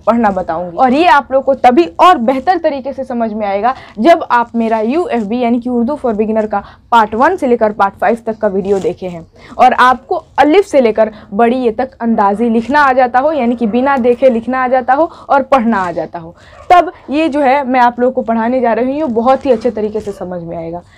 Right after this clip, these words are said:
ठीक है, तो अगर आप लोग नहीं देखे हैं वन से लेकर part five तक का video तो पूरे अच्छे तरीके से देखिए, practice कर लीजिए पूरा part five तक के video में जितना कुछ भी मैं आप लोग को बताई हूँ वो सारा चीज़ लिख कर, बोल कर, पढ़ कर practice कर लीजिए। फिर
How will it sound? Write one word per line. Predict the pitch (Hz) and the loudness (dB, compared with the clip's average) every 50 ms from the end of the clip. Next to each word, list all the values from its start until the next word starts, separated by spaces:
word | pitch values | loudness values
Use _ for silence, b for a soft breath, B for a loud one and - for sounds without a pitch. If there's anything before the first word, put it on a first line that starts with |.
| b b b - | b b b 0
ठीक | 320 330 370 | 2 4 4
है, | 392 330 B B B B - | 2 2 B B B B 0
तो | 269 | 2
अगर | 277 294 302 | 2 4 4
आप | 294 277 277 277 | 4 2 2 2
लोग | 294 311 277 | 0 0 0
नहीं | 254 240 240 247 320 349 | 0 0 2 2 2 2
देखे | 294 311 294 269 - 277 | 4 2 2 2 0 -2
हैं | 277 277 294 302 B B B B 226 | -4 -4 -4 -6 B B B B 0
वन | 262 285 294 | 0 0 0
से | 277 311 | 0 0
लेकर | 269 262 262 262 254 | 2 2 2 0 0
part | - 240 240 233 | 0 -2 -2 -2
five | - 233 233 254 254 262 | 0 0 -2 0 -2 -4
तक | 247 - | -4 -4
का | 247 233 | -2 -2
video | 220 233 226 254 302 302 B B B B - | 0 0 0 0 -2 -4 B B B B -6
तो | 254 | -6
पूरे | 240 220 233 254 277 254 | -2 0 0 2 2 2
अच्छे | - 226 220 - 311 320 | 0 -2 -4 -4 -4 -4
तरीके | 320 302 294 277 277 294 | -2 -2 -4 -4 -4 -4
से | - 294 | -4 -2
देखिए, | 247 262 269 - 311 302 | -2 -2 -2 0 -2 -4
practice | 302 - 240 240 233 233 330 339 - | -2 0 2 2 2 2 0 -2 0
कर | - 311 294 | 0 0 0
लीजिए | 285 294 262 294 320 | 2 0 0 -2 -4
पूरा | 311 - 277 262 254 | -2 -2 -2 -2 -2
part | - 240 226 233 | -2 -2 -4 -2
five | - - 247 269 262 - | 0 2 2 2 2 0
तक | 285 277 - | -2 -4 -2
के | - 277 | -4 -4
video | 240 247 233 269 285 | -4 -2 -2 -2 -2
में | 269 277 294 254 | 0 0 0 -2
जितना | 269 285 - 370 403 415 370 - | -2 -4 0 2 2 2 2 0
कुछ | - 359 302 | -2 -4 -2
भी | 294 320 | -2 -2
मैं | 311 302 269 | 0 0 0
आप | 233 220 233 | 0 0 -2
लोग | 226 220 | -2 -4
को | 220 214 | -4 -4
बताई | 208 202 - 190 180 | -6 -6 -6 -8 -8
हूँ | 180 180 175 B B B B B B 262 262 | -10 -12 -18 B B B B B B -2 -2
वो | 285 269 | 0 2
सारा | - 311 277 285 311 320 320 | 4 4 6 6 6 4 2
चीज़ | 320 330 339 302 269 B B B B B - | 0 -2 -2 -2 -4 B B B B B -2
लिख | 277 330 320 - - | -2 -2 -2 -2 -2
कर, | - 311 269 269 | 0 0 2 2
बोल | 233 247 302 311 311 294 | 2 2 2 2 2 2
कर, | - 269 262 254 262 B B B _ - | 2 2 2 2 0 B B B _ 2
पढ़ | 330 339 311 | 2 2 2
कर | - 302 277 | 0 0 -2
practice | 262 - 240 233 233 - 262 240 | 0 -2 -2 -2 -2 -4 -6 -4
कर | - 277 277 | -2 -2 -2
लीजिए। | 269 277 254 269 302 320 320 B B B _ _ | -2 -2 -2 -4 -4 -4 -6 B B B _ _
फिर | 370 403 359 | 0 2 2